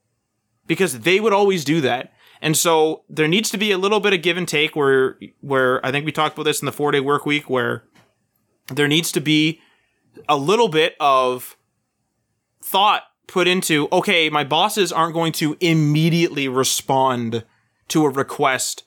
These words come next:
or to talking about work-life balance, but we need to bring this up because this, effectively, this well-oiled machine where each person is a cog in the machine that works there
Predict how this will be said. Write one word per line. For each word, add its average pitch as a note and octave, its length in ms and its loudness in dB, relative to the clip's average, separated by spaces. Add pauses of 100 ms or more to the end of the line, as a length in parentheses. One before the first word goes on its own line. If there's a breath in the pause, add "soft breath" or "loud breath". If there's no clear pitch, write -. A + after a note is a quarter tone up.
(160)
or C3 100 -8
to C3+ 120 -2
talking D#3+ 480 -2
about C3+ 180 0
work-life B2+ 380 -2
balance, - 540 -6 (320 soft breath)
but D#3 140 0
we D#3+ 100 2
need E3 400 2
to F#3+ 80 -2
bring D#3 260 -2
this C#3+ 240 -2
up C3 280 0 (340)
because C#3 480 -2 (400)
this, E3 420 -2 (640)
effectively, F#3 440 -2
this D3+ 160 -2
well-oiled F3 600 2
machine D3 640 0
where C3+ 380 0
each E3 220 -6
person F3+ 360 0
is C3 100 -2
a B2+ 60 -2
cog D3 320 0
in C3+ 80 -4
the C3 40 -6
machine C#3 320 -4
that B2+ 100 -2
works D#3+ 280 -2
there A#2+ 400 -2